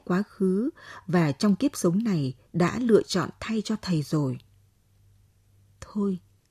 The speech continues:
hãy thanh thản con nhá. Duyên nghiệp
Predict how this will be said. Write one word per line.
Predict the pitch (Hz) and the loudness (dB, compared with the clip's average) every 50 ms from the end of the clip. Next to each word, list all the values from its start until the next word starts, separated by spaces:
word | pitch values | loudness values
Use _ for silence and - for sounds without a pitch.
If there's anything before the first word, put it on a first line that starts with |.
| _ _ _ _ _ _ _ _ _ _ _ _ _ _ _ | _ _ _ _ _ _ _ _ _ _ _ _ _ _ _
hãy | - 208 - - 214 254 - | -4 -2 0 0 0 -2 -2
thanh | - 233 233 226 | 0 0 2 2
thản | - 190 190 165 127 135 | 2 0 -2 -2 -2 -2
con | - - 196 208 214 214 | -4 -4 -4 -2 -2 -2
nhá. | 220 240 240 254 285 - _ _ _ _ _ _ _ _ _ _ - | -2 -2 -4 -8 -10 -14 _ _ _ _ _ _ _ _ _ _ -2
Duyên | - 208 254 233 220 | 2 4 6 6 8
nghiệp | 190 190 160 - | 8 8 6 6